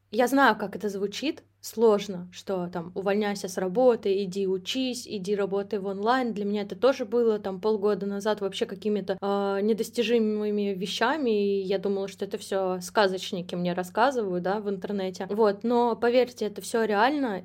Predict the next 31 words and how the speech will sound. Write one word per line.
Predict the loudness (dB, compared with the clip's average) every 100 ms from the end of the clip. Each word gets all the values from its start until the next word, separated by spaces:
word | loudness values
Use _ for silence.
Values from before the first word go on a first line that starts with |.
| -4
и | -2 2 2 2
ваше | 2 0 0
здоровье | -4 -2 0 0
вам | 0 -4
никто | -2 0 0
возвращать | 0 -2 -2 -2 -2
не | -4
будет, | -2 -4 -2 -2 -2
и | 0
держаться | 0 0 0 0 -2
за | -8 -8
такие | -2 0 2
работы, | 2 2 0
куда | -2 -4 -2
вы | 0 2
идете | 2 0 -2
со | -12
слезами | -8 -6 -4 -4
на | -4
глазах | -4 -2 -2 -4
с | -10
утра, | -4 -2 0
ни | -2
в | 2
коем | 2 2
случае | 0 -2 -2 -4
не | -6 -4
надо, | -2 -4 -6 -12
потому | -6 -2 -2
что, | -4 -2 0 0 -2 -4 -10 _
ну, | -8 -8